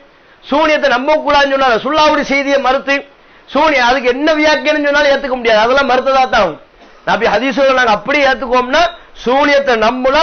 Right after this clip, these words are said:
சொர்க்கத்துல இடம் இல்லைன்னு ரசூலுல்லாஹ் சொன்னாங்களா இல்லையா? அப்படி சொன்னதுக்கு என்ன அர்த்தம்?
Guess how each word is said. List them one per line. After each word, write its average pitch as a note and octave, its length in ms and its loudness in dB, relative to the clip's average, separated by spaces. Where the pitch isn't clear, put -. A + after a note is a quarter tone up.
சொர்க்கத்துல C4+ 440 0
இடம் C4+ 200 0
இல்லைன்னு C#4+ 280 0
ரசூலுல்லாஹ் C4 360 -2
சொன்னாங்களா C#4 440 0
இல்லையா? B3+ 380 0
அப்படி C#4 220 0
சொன்னதுக்கு C4+ 480 2
என்ன C#4 120 0
அர்த்தம்? B3 420 0